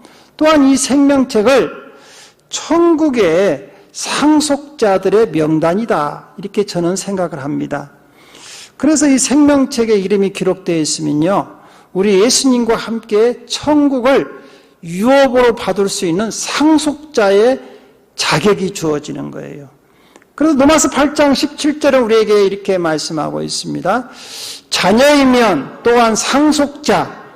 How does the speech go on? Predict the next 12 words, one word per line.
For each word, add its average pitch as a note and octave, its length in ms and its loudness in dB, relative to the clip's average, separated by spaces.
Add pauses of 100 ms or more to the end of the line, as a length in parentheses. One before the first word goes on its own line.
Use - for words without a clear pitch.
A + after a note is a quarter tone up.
(100)
곧 G#3 160 2
하나님의 C4+ 600 2
상속자요, A3+ 1080 0 (440)
그리스도와 B3+ 580 0
함께한 B3+ 640 2
상속자니 F#3+ 1000 0 (480)
우리가 C#4 360 2
그와 C4+ 280 2
함께 B3+ 680 2
영광을 A3 540 2
받기 F#3 380 -4
위하여 G3 460 2